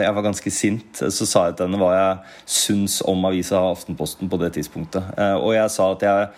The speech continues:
jeg vil, eh, jeg vil s-, i-, i-, jeg, n-, nå må jeg kunne ta igjen. Eh, nå har jeg holdt meg i så lang tid, eh, bitt tenna sammen, men dette f-, dette finner jeg meg ikke i.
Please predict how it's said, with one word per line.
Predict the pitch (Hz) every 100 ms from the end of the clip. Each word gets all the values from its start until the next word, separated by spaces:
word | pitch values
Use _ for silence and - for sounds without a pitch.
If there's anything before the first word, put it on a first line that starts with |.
| - - - - -
jeg | - 110 117 113
vil, | 113 107 113
eh, | 110 110 110 110 107 -
jeg | 113 110 113
vil | 107 104 101 101
s-, | -
i-, | - 110 117 117
i-, | 110
jeg, | 104 113 -
n-, | 104 123 123
nå | 120 113 113
må | 113 107
jeg | 104 - -
kunne | 110 101
ta | - 90
igjen. | 90 95 113 101 -
Eh, | 104
nå | 107 110
har | 107
jeg | 110 - -
holdt | 107 90 78 -
meg | 98 110 113 -
i |
så | 107 - 98 98
lang | 92 90
tid, | 110 113 127 -
eh, | 101 101 101 98 101 101 101
bitt | 101 98 107
tenna | - 92 95
sammen, | 87 85 107
men | 107 104
dette | 101 - 90
f-, | - -
dette | - -
finner | - 90 82
jeg |
meg | 85 85
ikke | 101
i. | 139